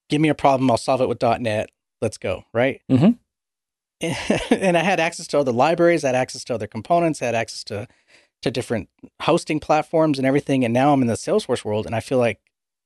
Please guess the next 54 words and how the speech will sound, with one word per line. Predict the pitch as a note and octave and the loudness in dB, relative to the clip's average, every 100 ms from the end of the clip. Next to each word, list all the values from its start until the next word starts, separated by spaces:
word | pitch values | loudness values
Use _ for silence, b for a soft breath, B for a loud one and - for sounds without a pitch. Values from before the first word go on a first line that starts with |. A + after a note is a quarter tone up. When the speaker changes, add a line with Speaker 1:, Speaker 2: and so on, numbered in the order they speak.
| _ - | _ -8
Speaker 1:
that's | F3+ | -6
the | A3 | -2
only | D#3+ | 0
way | B2+ | 0
I | A2+ | 0
can | A#2 | 0
market | B2+ - | -2 -2
myself. | G#2 - A2+ | -8 -10 -10
I've | A2+ | -4
been | C#3+ | -2
doing | B2 E3+ | 0 0
this | F3 - | 0 -4
for | A2 | -10
so | - D3 | -4 -2
long. | B2 D3 D3+ G#2+ - _ _ _ _ _ _ _ - | 0 2 0 -2 -8 _ _ _ _ _ _ _ -18
I, | G2 - | -16 -10
sure, | - G#3+ G#3+ | 0 4 4
I | |
still, | E3+ - F3+ - _ | 2 -2 -2 -4 _
still | - F3+ F3+ | -2 0 4
know | E3 E3 E3 - | 4 6 4 2
C | - - E3 | -8 -8 -6
sharp | - D3+ D3+ | 0 0 0
and | D3 | -4
still, | D#3 D3+ - - | -4 -4 -4 -6
I | B2 - | -8 -4
don't | B2+ B2 | 0 2
know | B2+ | 2
it | |
as | A#2 | 0
well | B2+ C3 | 0 0
as | A#2+ | 0
I | |
used | C#3 - | -4 -4
to, | A2+ A#2 - _ _ _ _ _ _ _ _ | -10 -10 -12 _ _ _ _ _ _ _ _
which | - D3+ D3 | 2 4 4
is | C#3+ | 2
why | D3 C#3+ | 2 4
I | |
don't | C#3+ D3+ | 2 0
feel | D3+ | -2
confident | - C#3+ - B2 - | 0 0 2 -2 -2
in | B2+ | 0
marketing | A#2 D3 C3+ | 2 2 0
myself | A2+ - B2 A2+ | -2 -2 -6 -6
as | A2 - _ | -8 -10 _
anything | C#3 C#3+ - A2 | -4 -2 -2 -2
but | C3 D3+ | 0 0
a | B2+ | 0
Salesforce | - F3 - - | -4 -6 -6 -8
developer | F#2 - - | -6 -8 -8
right | - - | -12 -12
now. | - - | -16 2
Speaker 2:
Yeah. | B2+ A#2+ | 4 4